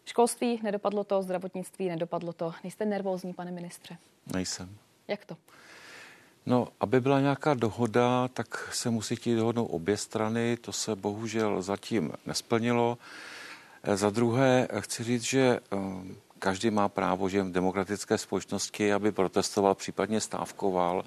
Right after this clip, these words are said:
Speaker 2: A já vlastně důvodům té stávky nerozumím, jo, popravdě řečeno. Takže
Speaker 1: Tak si
Speaker 2: opravdu
Speaker 1: necháme vysvětlit, eh, od pana
Speaker 2: Já
Speaker 1: Středuly.
Speaker 2: jsem pro a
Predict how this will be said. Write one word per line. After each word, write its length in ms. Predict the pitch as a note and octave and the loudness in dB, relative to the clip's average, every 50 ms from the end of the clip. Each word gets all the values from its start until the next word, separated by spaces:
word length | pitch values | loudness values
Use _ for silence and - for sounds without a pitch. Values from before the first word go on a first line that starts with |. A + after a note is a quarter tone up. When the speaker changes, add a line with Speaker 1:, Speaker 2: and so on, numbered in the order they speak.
| - - - - - - - - - | -8 -16 -16 -16 -18 -18 -20 -20 -6
Speaker 2:
A 80 | - - | 0 4
já 140 | G2+ G#2 G#2 | 4 6 6
vlastně 580 | G2+ G#2 G2+ - - - A#2 A2+ G#2+ G#2+ G#2+ - - | 6 4 2 2 0 0 2 2 4 2 2 0 -4
důvodům 480 | G2 F#2 G2 F#2+ F#2+ G2 G2 G2+ G2 F#2+ | -4 -2 -2 2 2 2 4 2 2 0
té 100 | - G2 | 0 -2
stávky 460 | - - G2+ F#2+ F2+ - - - G2 | -2 -2 -2 -2 -2 -2 -2 -2 -2
nerozumím, 640 | F2+ F2 E2+ F2+ E2 F2+ F#2 F2 E2+ E2 D#2+ D#2+ E2 | -2 0 -2 -2 -4 -4 -6 -6 -6 -8 -8 -10 -12
jo, 140 | D#2+ D#2+ D#2+ - | -14 -14 -12 -12
popravdě 480 | - D#2+ - F2 E2+ D#2+ D#2+ E2 F2 D#2 | -14 -10 -6 -4 -4 -4 -2 -2 -2 -2
řečeno. 460 | E2 D#2 - - F2 D#2+ D#2 D2+ - - - - - - - - - - - _ | -4 -6 -6 -8 -8 -8 -8 -10 -10 -12 -18 -18 -16 -14 -14 -16 -16 -18 -20 _
Takže 260 | - - - - - | -10 -8 -2 0 0
Speaker 1:
Tak 80 | A#3 F#3 | 0 4
si 60 | - | 4
Speaker 2:
opravdu 200 | G3+ G3+ G3+ G3+ | 4 4 6 4
Speaker 1:
necháme 200 | G#3+ A#3 A3+ A3 | 4 4 4 2
vysvětlit, 440 | G#3 G3+ G3+ - G3+ F#3+ G3 F#3+ - | 0 0 -2 -2 -2 -2 -2 -4 -4
eh, 400 | - - _ - F#3+ F#3 F3+ F3 - | -8 -10 _ -4 -2 -2 -2 -2 -4
od 120 | F3+ - | -6 -2
pana 200 | - F#3 D#3+ D#3+ | -2 -2 0 4
Speaker 2:
Já 140 | - G2+ G2+ | 4 4 4
Speaker 1:
Středuly. 220 | - F3+ - C3 - | 4 2 2 2 2
Speaker 2:
jsem 80 | B2+ | 2
pro 360 | - A2 G#2+ G#2+ A2 A#2 B2 B2 | 2 4 6 6 8 6 6 6
a 140 | A#2 A2 | 4 2